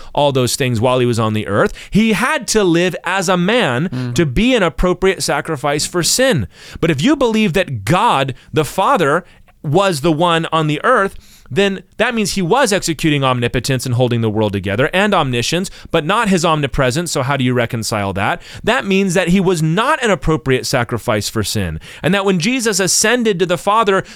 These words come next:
Speaker 1: to the glory he had before, that statement means nothing.
Speaker 2: Right.
Speaker 1: You, you completely
Speaker 2: It's just a,
Speaker 1: gutted
Speaker 2: it's
Speaker 1: the
Speaker 2: just a,
Speaker 1: gospel.
Speaker 2: it's just a charade at that point. He's just telling you, it,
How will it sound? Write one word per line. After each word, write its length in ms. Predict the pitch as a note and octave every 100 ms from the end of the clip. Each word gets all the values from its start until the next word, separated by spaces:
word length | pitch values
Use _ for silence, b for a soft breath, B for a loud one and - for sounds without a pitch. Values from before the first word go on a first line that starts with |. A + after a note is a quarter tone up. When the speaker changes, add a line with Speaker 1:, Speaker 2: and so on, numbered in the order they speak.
| B
Speaker 1:
to 100 | F#3
the 100 | F3
glory 340 | D#3 G#3+ G#3
he 140 | F#3 G3
had 220 | G3 E3+
before, 380 | F3+ - A3 G#3+ B
that 340 | E3+ A#3 A#3 -
statement 540 | - A#3 - A#3 A3
means 320 | A3 A#3 A3 G3+
nothing. 580 | A#3 B3+ - D3 E2 - -
Speaker 2:
Right. 200 | - - _ -
Speaker 1:
You, 160 | F3+ G#3
you 200 | G3+ -
completely 540 | A3+ - C4 A#3+ A3+
Speaker 2:
It's 140 | F3+
just 100 | B2+
a, 20 | G#3+
Speaker 1:
gutted 280 | A3+ A#3+
Speaker 2:
it's 80 | F#3+
Speaker 1:
the 60 | F#3
Speaker 2:
just 100 | -
a, 20 |
Speaker 1:
gospel. 400 | G3 A#3 C4+ -
Speaker 2:
it's 120 | F3 -
just 260 | G3+ F#3+
a 60 | C3
charade 600 | - - A2+ C3+ A#3 A#2+
at 100 | G#2+
that 200 | C3+ -
point. 220 | - - C#3
He's 140 | C#3+
just 160 | D#3 -
telling 340 | E3+ E3+ E3+
you, 140 | D3 - b b -
it, 160 | A2+